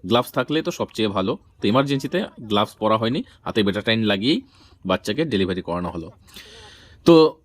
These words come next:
প্রথমে যখন হাত ঢোকাবেন, বাচ্চার পা, মাথা অনুভব করবেন।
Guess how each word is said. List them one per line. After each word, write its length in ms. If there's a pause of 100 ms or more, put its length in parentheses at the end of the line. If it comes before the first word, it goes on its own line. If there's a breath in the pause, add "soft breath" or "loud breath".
(440)
প্রথমে 220
যখন 160
হাত 220
ঢোকাবেন, 280 (180)
বাচ্চার 340 (100)
পা, 180
মাথা 280
অনুভব 340
করবেন। 240